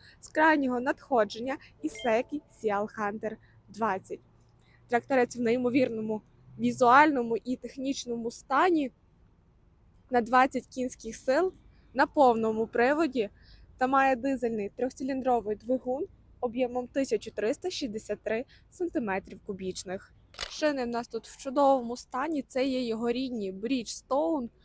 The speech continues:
Тут по дисках можна одразу подивитися рік випуску. Дві тисячі другий рік, восьмий місяць, розмір задніх шин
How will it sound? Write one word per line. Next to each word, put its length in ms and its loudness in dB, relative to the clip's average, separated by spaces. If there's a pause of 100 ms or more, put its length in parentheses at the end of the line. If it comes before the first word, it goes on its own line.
(480)
Тут 160 -4
по 140 -2
дисках 380 -2
можна 280 -2
одразу 380 0
подивитися 560 -2
рік 220 -4
випуску. 460 -4
Дві 160 -8
тисячі 360 -6
другий 340 0
рік, 420 -8
восьмий 480 -2
місяць, 520 -2 (960)
розмір 460 4
задніх 380 0
шин 260 -8